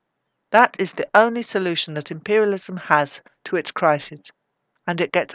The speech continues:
out of it just to get back into it again. There isn't a way out from underneath this system. There just isn't. Building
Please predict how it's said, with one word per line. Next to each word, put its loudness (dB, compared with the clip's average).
out 6
of -6
it -4
just 2
to -2
get -6
back -2
into -6
it -6
again. -6
There 0
isn't -4
a -4
way 2
out 0
from -8
underneath -6
this -4
system. -6
There -2
just -4
isn't. -10
Building 6